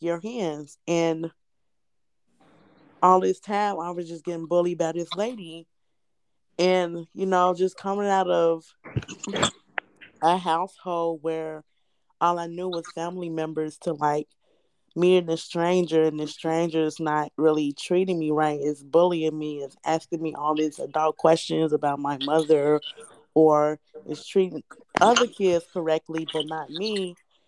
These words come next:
It just made me a closed off, or, like, a beginning soft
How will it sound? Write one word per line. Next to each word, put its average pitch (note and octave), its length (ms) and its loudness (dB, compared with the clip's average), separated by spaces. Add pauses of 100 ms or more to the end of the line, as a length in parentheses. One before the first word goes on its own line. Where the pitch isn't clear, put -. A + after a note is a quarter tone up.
(200)
It F3+ 120 2
just F#3+ 220 2
made F#3+ 260 2
me F3 420 -4 (180)
a E3 80 2
closed E3+ 540 4
off, F#3 520 0 (160)
or, E3 180 0
like, D#3+ 260 -8
a D3+ 80 -4
beginning E3 720 -2 (1120)
soft D3+ 440 -4